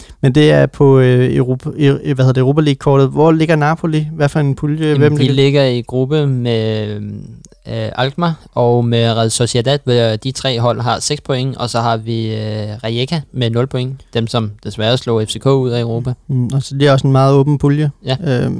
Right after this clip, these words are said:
Speaker 1: det kan også blive et spændende kort. Og til sidst, så har vi også, øh, hvad hedder han, Ilas, øh, Bebu fra Hoffenheim. Øh, Andreas, hvor er det, Hoffenheim ligger?
Speaker 2: Jamen, de ligger nummer et, øh, med ni point,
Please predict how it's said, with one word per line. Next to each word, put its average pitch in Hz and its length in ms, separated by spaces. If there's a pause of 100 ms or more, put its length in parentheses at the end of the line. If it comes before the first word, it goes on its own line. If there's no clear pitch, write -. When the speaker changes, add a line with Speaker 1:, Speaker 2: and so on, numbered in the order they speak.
Speaker 1:
det 131 100
kan 123 80
også - 120
blive 139 120
et 127 60
spændende 131 300
kort. 131 300
Og 131 100
til 135 120
sidst, - 260
så 160 80
har 151 180
vi 139 120
også, 139 240
øh, 135 160
hvad 127 120
hedder 127 160
han, 131 200
Ilas, 131 400
øh, 127 180
Bebu 143 360
fra - 160
Hoffenheim. 156 500
Øh, 131 520
Andreas, 131 300
hvor 151 200
er 143 40
det, 143 100
Hoffenheim 156 380
ligger? 151 200 (200)
Speaker 2:
Jamen, 131 180
de 143 100
ligger 156 280
nummer 131 180
et, 147 220
øh, 123 320
med 117 300
ni 151 180
point, 160 320